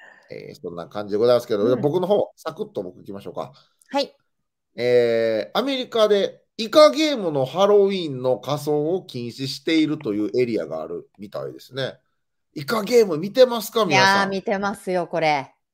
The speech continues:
Speaker 1: ねえ。
Speaker 2: やばいですね。
Speaker 1: 僕もね、八話ぐらいまで見たんですけど。
Speaker 2: やばい、やばい、やばい。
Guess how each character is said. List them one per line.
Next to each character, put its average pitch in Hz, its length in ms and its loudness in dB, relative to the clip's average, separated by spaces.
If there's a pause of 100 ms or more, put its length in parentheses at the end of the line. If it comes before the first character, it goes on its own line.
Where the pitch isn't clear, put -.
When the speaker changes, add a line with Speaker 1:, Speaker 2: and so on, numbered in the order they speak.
(500)
Speaker 1:
ね 110 100 -10
え。 143 360 0 (520)
Speaker 2:
や 160 180 -4
ば 381 220 6
い 466 80 10
で 277 140 4
す 123 40 -2
ね。 113 60 -4
Speaker 1:
僕 - 0 -
も 123 80 -4
ね、 143 340 -6 (460)
八 269 320 -4
話 269 140 10
ぐ 233 100 6
ら 196 80 10
い 147 40 2
ま 120 100 -4
で 107 60 -6
見 113 120 -12
た 104 140 -2
ん 90 60 -14
で 85 60 -20
す - 100 -20
け 87 120 -10
ど。 85 300 -12
Speaker 2:
や 185 200 -4
ば 294 200 0
い、 285 100 0
や 208 180 -2
ば 254 180 -2
い、 240 60 -6
や 202 160 -4
ば 214 260 -2
い。 - 140 -12